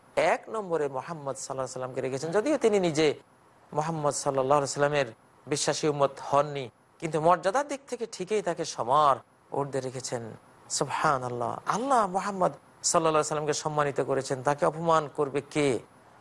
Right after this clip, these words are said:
তার নামই তো মোহাম্মদ, প্রশংসিত, সম্মানিত আল্লাহর কাছে। পক্ষান্তরে তার সাথে যে প্রতিদ্বন্দ্বিতা করেছিল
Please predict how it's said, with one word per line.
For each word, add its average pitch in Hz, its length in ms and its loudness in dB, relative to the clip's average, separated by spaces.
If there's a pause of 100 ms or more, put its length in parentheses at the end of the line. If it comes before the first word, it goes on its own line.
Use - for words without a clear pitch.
তার 196 140 2
নামই 220 300 2
তো 349 120 4
মোহাম্মদ, 262 540 2 (360)
প্রশংসিত, 170 760 2 (320)
সম্মানিত 160 600 2
আল্লাহর 127 340 4
কাছে। - 380 -4 (440)
পক্ষান্তরে 185 500 0
তার 180 220 0
সাথে 196 220 -4
যে 180 100 -2
প্রতিদ্বন্দ্বিতা 180 600 0
করেছিল 151 520 2